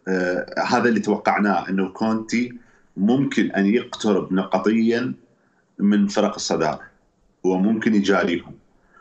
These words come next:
وممكن نقطيًا يتصدر، وكل هذه الأمور. لكن ال-، الفريق، يعني، ضد تشيلسي، ضد توتن-، نوتنغهام فورست، ضد أي فريق يلعب بنفس الطريقة،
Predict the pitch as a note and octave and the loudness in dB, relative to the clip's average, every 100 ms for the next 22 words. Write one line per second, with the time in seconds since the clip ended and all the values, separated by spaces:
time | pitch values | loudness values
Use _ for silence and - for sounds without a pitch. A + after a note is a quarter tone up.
0 | _ _ - F#2 G#2+ G2+ A2 G2+ G2 G2 | _ _ -4 0 0 0 2 2 2 0
1 | F#2 G#2 G#2+ G#2 G#2 G2+ - - F#2+ - | 0 2 2 2 0 -2 -10 -4 -4 0
2 | G2+ F2 E2 - _ - - _ - - | -2 0 -4 -6 _ -20 -20 _ -8 -2
3 | F#2 F#2 F#2 D#2 E2+ C#2+ C#2 - G2+ G#2 | 0 2 2 0 -2 -4 -4 0 2 2
4 | F#2 F#2+ F2 E2+ D#2 - - _ - F#2+ | 2 0 -2 -4 -6 -10 -20 _ -2 -2
5 | G#2 G#2 G2 F#2 E2 F2+ - G2 C3+ C#3 | 0 2 2 2 0 -2 0 2 2 0
6 | - - - - - E2+ E2 F2 F2 - | -8 -20 -20 -20 -6 -4 -2 -2 -4 -6
7 | - - _ _ _ - - - - - | -12 -20 _ _ _ -20 -16 -18 -16 -4
8 | F2+ A2+ - A2+ G2+ - G2+ G2 G2+ - | -2 -2 0 2 2 2 2 2 0 -4
9 | - G2 G2 G2 - G2+ G2 G2+ G2+ G#2 | 0 2 2 -2 -2 -2 0 2 2 0
10 | G#2 G2 G2+ F#2 G2+ G2+ G#2 G2+ G2 G2 | 0 0 2 2 0 0 2 2 2 0
11 | G2 G2 G2+ A2+ A2+ A2+ A2+ G2 G#2 G2 | 0 0 2 0 2 0 -2 -4 -2 -2
12 | G2+ F2+ F#2+ G#2+ - - G2 D#2+ - | -2 -2 -2 -2 -4 -2 -4 -4 -8